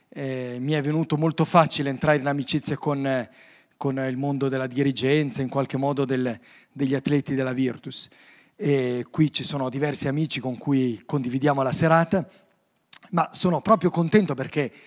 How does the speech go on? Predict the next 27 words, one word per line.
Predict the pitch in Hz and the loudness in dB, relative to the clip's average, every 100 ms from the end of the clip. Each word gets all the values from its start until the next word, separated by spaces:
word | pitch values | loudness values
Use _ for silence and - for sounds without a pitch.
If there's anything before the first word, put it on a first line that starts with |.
| - - - _ - | -20 -20 -20 _ -4
rit-, | 165 208 - | 0 0 2
il | 190 165 165 | 0 2 2
ritorno | 170 214 233 240 214 | 4 4 8 8 8
allo | 170 | 2
scudetto | 151 185 202 202 | 0 4 4 4
a | 180 | 6
Bologna | 208 226 | 6 6
vuol | 180 147 | 4 4
dire | 151 180 175 156 - - - - _ _ _ | 6 6 6 4 -2 -14 -20 -20 _ _ _
far | - 196 185 | 4 6 6
tornare | 175 170 180 180 | 4 6 8 8
Bologna | 165 175 180 170 | 8 6 6 4
a | |
quel | 151 156 147 143 135 - | 4 4 6 6 6 4
patrimonio | 180 175 156 165 160 151 | 2 4 4 4 4 2
di, | 143 139 123 - - - _ _ | 2 2 0 -6 -20 -20 _ _
di, | 131 139 135 131 | -2 0 2 0
di, | 131 123 | -2 -2
di | 131 | 4
basket | 156 175 - - 180 - 170 - _ _ _ | 8 8 6 2 0 2 -2 -2 _ _ _
di | - 131 | -10 -2
cui | 151 | 0
vi | 143 139 | 2 0
dicevo | 127 147 | 0 0
prima, | 131 147 127 | 0 0 0
Basket | 117 143 - 139 | 0 -2 -2 -2
City. | - 131 - | 0 -2 -4